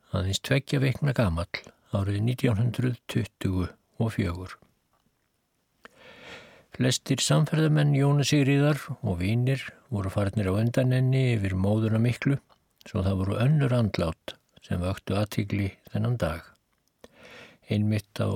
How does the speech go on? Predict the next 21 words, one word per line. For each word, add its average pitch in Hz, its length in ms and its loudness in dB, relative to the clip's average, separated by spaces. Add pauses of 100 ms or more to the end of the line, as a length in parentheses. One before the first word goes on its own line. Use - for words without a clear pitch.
þessum 139 320 0
degi 120 400 2
fór 104 480 0
útför 120 580 0 (220)
Díönu 117 400 2
prinsessu 147 720 0 (320)
fram 95 260 0
í 95 140 0
Westminster 117 800 -2
kirkju - 640 -2
í 87 240 0
London 131 460 2 (1120)
og 113 160 -2
daginn 143 260 4
áður 139 380 2 (240)
hafði 117 240 2
albanska 120 640 2
nunnan 117 540 2 (100)
móðir 117 480 2
Teresa 101 560 0
dáið, 85 460 -2